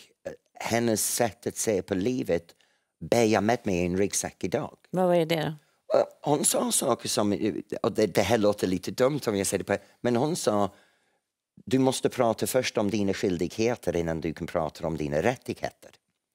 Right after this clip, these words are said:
Speaker 1: Och jag förstod inte det i förhållande till mig som en ung pojke. Men det var också det här med min läggning.
Speaker 2: Mm.
Speaker 1: Om jag kan inte säga vem jag är i samhället och ta ansvar på mig själv i samhället, hur ska jag förvänta att samhället ska, ska, eh,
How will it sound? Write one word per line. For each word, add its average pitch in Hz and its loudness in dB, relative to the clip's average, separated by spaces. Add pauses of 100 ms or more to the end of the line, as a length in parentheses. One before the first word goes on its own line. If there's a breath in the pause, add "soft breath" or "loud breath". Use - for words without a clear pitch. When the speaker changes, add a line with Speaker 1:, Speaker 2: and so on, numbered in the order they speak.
(580)
Speaker 1:
Och 104 0
jag 104 2
förstod 143 2
inte 185 -4
det 135 -2
i 104 2
förhållande 98 -2
till - -4
mig 92 0
som 87 -2
en 87 -2
ung 82 -2
pojke. 123 -6 (720)
Men 110 -2
det 110 2
var 113 0
också 156 -6
det 120 0
här 92 -2
med 98 -2
min 107 -2
läggning. 90 -6 (380)
Speaker 2:
Mm. 143 -6 (440)
Speaker 1:
Om 120 4
jag 135 2
kan 120 -2
inte 107 0
säga 101 0
vem 98 0
jag 92 2
är 90 2
i 82 -2
samhället 90 2
och 90 -4
ta 95 0
ansvar 110 -2
på - -8
mig 92 -2
själv 123 0
i 78 -2
samhället, 78 -2 (420 soft breath)
hur 190 -2
ska - -2
jag 123 -2
förvänta 101 -4
att 95 -6
samhället 90 -2
ska, 87 -2
ska, - -2
eh, 85 0